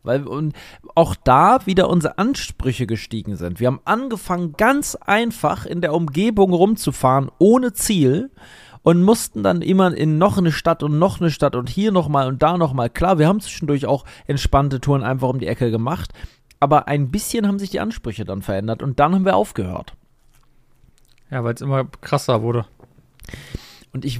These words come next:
Speaker 1: ich will mal wieder, dass du mich abholst, wie früher, und wir einfach losfahren. Ein ins Auto und mal so eine kleine Stadt, so eine Kleinstadt anfahren.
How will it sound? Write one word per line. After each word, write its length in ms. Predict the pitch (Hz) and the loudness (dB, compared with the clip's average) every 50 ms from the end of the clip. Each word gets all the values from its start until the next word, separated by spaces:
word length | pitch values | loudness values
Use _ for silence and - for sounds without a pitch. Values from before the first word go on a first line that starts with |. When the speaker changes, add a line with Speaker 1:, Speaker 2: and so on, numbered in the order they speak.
| 127 - - | -8 -8 -6
Speaker 1:
ich 200 | - 131 - - | -6 -4 -2 -2
will 120 | 180 214 | 0 0
mal 220 | 233 247 233 220 | 0 -2 -2 -2
wieder, 260 | 185 196 208 233 220 185 | -2 0 0 0 0 0
dass 160 | 180 170 - | -2 -4 -4
du 80 | - | -4
mich 200 | 170 151 127 131 | -4 -4 -4 -2
abholst, 640 | - - 190 - - 240 262 311 302 - - - - | -2 -2 0 0 0 0 2 2 0 -2 -4 -10 -6
wie 140 | 190 254 277 | -6 -6 -6
früher, 440 | - - - 196 202 226 233 - | -6 -6 -4 -2 0 0 -2 -2
und 160 | - 180 180 175 | -4 -4 -4 -2
wir 160 | 185 190 - | -2 -2 0
einfach 240 | 170 196 196 196 180 | 0 -2 -2 -4 -4
losfahren. 580 | 160 151 156 - - - 95 80 78 - 95 - _ _ _ _ _ _ _ _ _ _ _ _ _ _ _ _ _ _ _ _ _ _ _ _ _ - - _ - | -2 -4 -4 -4 -6 -10 -8 -8 -8 -12 -14 -18 _ _ _ _ _ _ _ _ _ _ _ _ _ _ _ _ _ _ _ _ _ _ _ _ _ -20 -20 _ -2
Ein 280 | - 160 196 233 262 240 | 2 2 2 2 2 0
ins 160 | 220 208 208 | -2 0 2
Auto 340 | 196 196 214 220 - 226 208 | 4 4 4 4 6 4 2
und 80 | 196 | 2
mal 160 | 190 190 185 170 | 2 0 0 0
so 60 | 175 | 0
eine 80 | 175 | -2
kleine 300 | 170 - 170 160 160 160 | -2 0 0 0 0 0
Stadt, 300 | 151 - - 123 - - | -4 -4 -4 -6 -6 -6
so 80 | - - | -8 -6
eine 120 | 135 151 151 | -6 -6 -4
Kleinstadt 720 | - - - 175 165 185 202 208 - - - 82 - - | 0 0 0 2 2 -2 -4 -6 -6 -8 -8 -8 -6 -6
anfahren. 540 | - 92 - 185 - - 73 67 69 101 | -8 -8 -8 -10 -10 -10 -10 -10 -10 -14